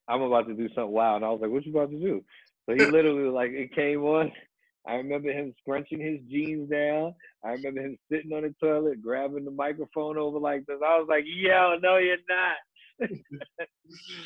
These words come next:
Speaker 1: He was like,
Speaker 2: Yeah.
Speaker 1: he was basically shitting on him. So, I mean, it was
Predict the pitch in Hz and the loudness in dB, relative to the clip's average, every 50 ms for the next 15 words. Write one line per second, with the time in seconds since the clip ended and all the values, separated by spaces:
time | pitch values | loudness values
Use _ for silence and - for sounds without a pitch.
0 | 160 143 120 123 139 143 135 - - 131 123 127 135 147 147 135 139 - 143 143 | -16 -16 -16 -16 -18 -20 -20 -16 -14 -12 -10 -8 -8 -6 -8 -8 -10 -8 -8 -8
1 | 151 139 139 135 135 139 131 117 _ - - - - _ - 170 151 147 151 151 | -8 -8 -10 -10 -8 -8 -8 -8 _ -18 -20 -20 -20 _ -20 -18 -14 -12 -10 -10
2 | 151 151 156 165 170 160 _ - 147 143 131 131 131 135 139 135 127 135 160 185 | -8 -8 -10 -10 -12 -14 _ -12 -10 -10 -10 -10 -12 -14 -14 -14 -12 -10 -8 -8
3 | 185 147 | -8 -8